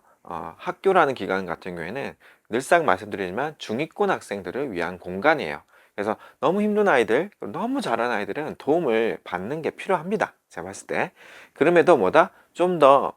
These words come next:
올려가자라는 방향으로 읽어가시면 되는데 그 첫 번째가 지원 자격에, 어, 일반 계고 학생한테 지역 균형은, 어, 일반 계고 학생만 한다.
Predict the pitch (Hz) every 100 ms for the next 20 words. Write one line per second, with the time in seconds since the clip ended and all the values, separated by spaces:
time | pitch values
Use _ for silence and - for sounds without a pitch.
0 | _ 156 208 226 220 - 117 123 117 110
1 | 92 90 101 - 76 107 123 98 101 123
2 | 110 107 113 80 85 120 147 - - -
3 | - 123 - 160 185 165 156 190 196 -
4 | 147 170 170 120 101 92 160 220 _ _
5 | - 92 - 135 165 156 123 110 101 -
6 | 104 87 - 170 196 190 - 156 - -
7 | 90 80 _ - 139 214 _ _ - 156
8 | - 127 165 143 117 110 - 117 101 -
9 | 165 156